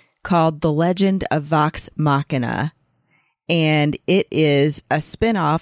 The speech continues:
from the crew that does the D and D campaign called Critical Role, or rather, they have multiple campaigns they've now done. I think they're on campaign three or four with that group of people. Um, but it's a people, a group of people that started as friends that happen to also be voice actors.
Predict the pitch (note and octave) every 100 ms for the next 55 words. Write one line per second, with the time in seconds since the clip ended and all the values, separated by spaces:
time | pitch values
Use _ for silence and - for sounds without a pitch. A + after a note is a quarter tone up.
0 | - - E3 D#3 D3 D3+ - E3+ E3+ E3+
1 | D#3 - - D#3 D3 D3 C#3+ - D#3 C#3
2 | C#3 C3+ E3 E3 D3+ D3+ D#3 - C#3+ C#3
3 | D3 C#3 C#3 C3+ D3 C3+ C3 - D#3+ D3+
4 | D3 C#3+ C3+ C#3 G3 - - - - C#3+
5 | C#3 C#3 D3 C#3+ D#3 D3+ E3 D#3 D3 -
6 | C#3+ C3+ D#3 C#3 C#3+ - C3 C#3 C3 C3
7 | C3 C3 C3 C#3 C3+ C#3 B2+ B2+ C#3+ C#3
8 | D#3 C3+ - C#3+ C3+ - C#3+ B2+ D3 G3+
9 | F#3+ - D#3 - E3 E3 F3+ F#3 - F#3+
10 | A3+ B3 C4+ - - - - - E3 D#3+
11 | D#3 - _ - A3 G#3+ - A#3+ B3 A3+
12 | - G3 A#3 A3 - G#3+ G#3 F3+ B2 -
13 | G3 G3+ E3 - F3+ E3+ F#3 F#3 D#3+ -
14 | D#3 D#3 E3+ D#3 C#3+ C#3 - E3+ D3+ D#3
15 | C3 C3 C3+ - E3+ F#3+ B3 B3+ C4+ -